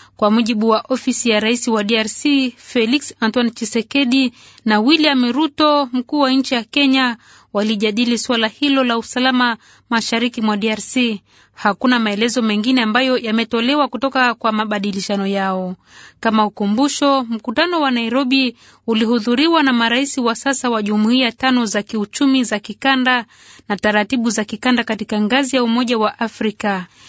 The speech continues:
Ilikuwa kwa kufanya tathmini ya hali ya ushirikiano wa kikanda katika bara. Ni katika nafasi yake kama rais wa sasa wa sadek, ambapo Felix Antoine Tshisekedi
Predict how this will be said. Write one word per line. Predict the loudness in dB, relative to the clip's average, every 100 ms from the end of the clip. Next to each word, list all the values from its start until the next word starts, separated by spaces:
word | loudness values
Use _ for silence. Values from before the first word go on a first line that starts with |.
| -20 _
Ilikuwa | -2 0 0 0 2 2
kwa | 0
kufanya | -4 -4 0 2 2
tathmini | 0 -2 2 2 4 2
ya | 0
hali | 0 0 2 2
ya | 0
ushirikiano | -2 -4 -4 -2 0 2 0 -2
wa | -4
kikanda | -6 -6 0 0 0
katika | -4 -6 -6 -2
bara. | 0 0 -2 -4 -8 _ -20 -20 -8
Ni | -4
katika | -2 -2 0 0
nafasi | 0 0 -4 -2 -2
yake | 0 -2
kama | 0 2 2 0 0
rais | 0 0 0
wa | -2 -2
sasa | -4 -2 -2
wa | -2
sadek, | -2 -4 0 -2 -2 -14 -20 -20 -4
ambapo | 0 2 2 0 0
Felix | -2 -2 0 0 -2 -4
Antoine | -4 0 0
Tshisekedi | -2 -4 -4 -2 0 2 2 0